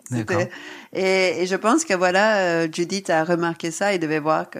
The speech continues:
Speaker 1: j'étais une très bonne cliente à la boutique. Et, et donc, elle m'a dit, mais, ouais,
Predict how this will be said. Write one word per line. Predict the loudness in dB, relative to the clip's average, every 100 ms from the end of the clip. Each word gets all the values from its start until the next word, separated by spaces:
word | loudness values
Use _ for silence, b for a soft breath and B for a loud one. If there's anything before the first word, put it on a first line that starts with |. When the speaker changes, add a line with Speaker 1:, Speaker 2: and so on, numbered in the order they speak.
| -12
Speaker 1:
j'étais | -10 -10 -10
une | -10
très | -6 -2
bonne | 0 -2
cliente | -2 -2 0 -2
à | -4
la | -4
boutique. | -4 -6 -8 -10 -6 -4
Et, | -4 -4 -8 B B B
et | -2
donc, | 0 0
elle | -2
m'a | -4
dit, | -4
mais, | -4 -4 -4
ouais, | -4